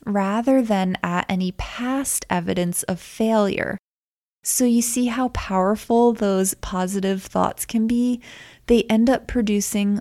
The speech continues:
positive emotions, which end up being the driving force that leads to the results that you want. So, to summarize,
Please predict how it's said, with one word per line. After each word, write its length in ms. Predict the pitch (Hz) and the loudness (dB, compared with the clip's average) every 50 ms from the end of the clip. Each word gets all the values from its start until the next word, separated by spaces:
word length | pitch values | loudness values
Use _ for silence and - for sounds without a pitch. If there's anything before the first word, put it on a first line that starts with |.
| - - | -6 -10
positive 580 | - - 190 185 196 202 208 226 254 254 240 | -10 -6 -2 -2 0 0 2 2 2 2 2
emotions, 720 | 254 247 220 196 175 180 185 - - 196 180 180 185 185 - | 2 2 2 2 0 0 -2 -2 -2 -2 -2 -2 -2 -2 -4
which 240 | - 202 196 - - - | -4 -4 -6 -6 -6 -6
end 220 | 190 185 185 202 233 | -4 -2 0 0 0
up 180 | 220 - - | 0 -2 -2
being 320 | 196 208 190 190 185 190 190 | -2 -2 0 0 0 0 -2
the 80 | 185 | -2
driving 580 | 175 - - 180 170 170 175 185 190 220 220 220 | -4 -4 -4 -4 -2 0 0 0 0 2 0 0
force 520 | - - - - 165 170 180 - - - _ | 0 -2 0 0 0 0 0 -4 -6 -8 _
that 180 | - 185 - - | -6 -4 -4 -4
leads 580 | 190 180 175 170 175 185 202 208 214 - - - - - - - | -4 -4 -4 -4 -2 -2 -2 -2 -4 -6 -10 -14 -18 -18 -14 -10
to 120 | - - | -8 -6
the 140 | 208 - 185 | -4 -2 -2
results 640 | 180 175 175 170 165 - 180 160 156 - - - - | 0 0 -2 -2 -2 -2 0 0 0 -2 -4 -8 -10
that 160 | - - - - | -8 -8 -6 -4
you 160 | 185 180 180 | -4 -6 -4
want. 540 | 185 - - - - - - - - - - _ _ _ _ _ _ _ _ _ _ _ _ _ - | -4 -4 -4 -4 -6 -8 -8 -8 -8 -8 -10 _ _ _ _ _ _ _ _ _ _ _ _ _ -8
So, 680 | - - - - 233 233 214 180 - 82 80 101 202 196 - - | -4 -2 0 2 4 4 4 4 2 2 0 0 -2 -4 -4 -2
to 180 | - - 233 214 | -2 0 0 0
summarize, 1080 | - - - - 233 240 233 220 202 175 170 - - - 52 - - - 190 - | 0 0 0 2 2 4 4 4 4 2 2 0 0 -2 -2 -2 -2 -2 -4 -6